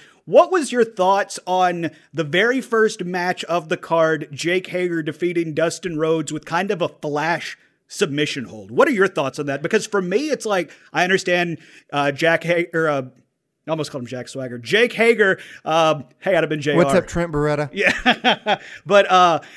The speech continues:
Speaker 1: yes, he is Mister M M A ground and pound, and he'll choke you out on all that stuff. But it's like, I don't know, that kinda just felt like out of nowhere,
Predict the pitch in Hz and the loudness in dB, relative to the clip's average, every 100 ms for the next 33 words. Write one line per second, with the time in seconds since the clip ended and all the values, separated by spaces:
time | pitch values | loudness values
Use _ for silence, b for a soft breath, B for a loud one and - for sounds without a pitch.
0 | B - 196 220 220 - 214 214 196 208 | B 0 4 6 4 -4 -4 0 2 2
1 | 175 180 180 190 185 180 180 175 165 170 | 0 -2 -2 0 0 0 -2 0 2 2
2 | 160 156 156 165 160 151 - 160 156 156 | 0 -2 -2 -2 -4 -6 -4 -2 -2 -2
3 | 151 147 147 135 165 165 165 151 156 151 | -2 -4 -6 -6 -2 -2 -2 0 2 0
4 | 147 147 147 151 - 151 156 156 - 151 | 0 -2 -2 -4 -4 -4 -4 -6 -4 -4
5 | 143 b b b b _ _ - 302 320 | -4 b b b b _ _ -4 0 2
6 | 320 262 - 269 311 277 - 240 226 226 | 4 2 0 -2 -2 -4 -4 -2 0 0
7 | 185 214 220 196 185 208 202 202 196 196 | 2 2 2 2 2 4 2 0 0 -2